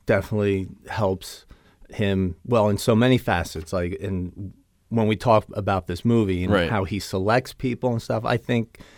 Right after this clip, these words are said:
Speaker 1: it just shows, and that's why he makes quality stuff.
Speaker 2: Yeah, and if you're listening right now, you're probably going, "Well, what Rob Reiner movie are you gonna be talking about?"
Speaker 1: Oh.
Speaker 2: Actually, you probably do know that because you clicked on something. So,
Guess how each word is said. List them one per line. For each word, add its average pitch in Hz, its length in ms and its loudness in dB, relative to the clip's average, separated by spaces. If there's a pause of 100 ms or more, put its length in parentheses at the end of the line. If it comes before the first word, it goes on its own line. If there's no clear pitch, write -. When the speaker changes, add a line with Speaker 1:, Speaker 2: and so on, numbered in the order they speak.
(140)
Speaker 1:
it 110 100 0
just 107 260 -2
shows, 95 380 2
and 95 400 -4
that's 98 200 -6
why 101 140 0
he 95 60 -2
makes 92 260 -2
quality - 400 -4
stuff. - 460 -12
Speaker 2:
Yeah, 98 220 4
and 117 160 6
if 127 100 0
you're 160 100 6
listening 135 300 4
right 120 160 6
now, 113 100 6
you're 110 140 4
probably 120 220 4
going, 131 200 4
"Well, 117 140 8
what 113 200 6
Rob 113 280 6
Reiner 143 340 8
movie 175 300 6
are 202 80 8
you 214 80 4
gonna 220 120 6
be 220 100 0
talking 240 340 6
about?" 214 160 6
Speaker 1:
Oh. 240 280 6
Speaker 2:
Actually, 185 260 6
you 180 80 4
probably 220 280 6
do 143 180 6
know 120 160 6
that 101 180 6
because 107 340 2
you 104 100 0
clicked - 300 0
on 87 100 2
something. 85 480 0
So, 98 380 4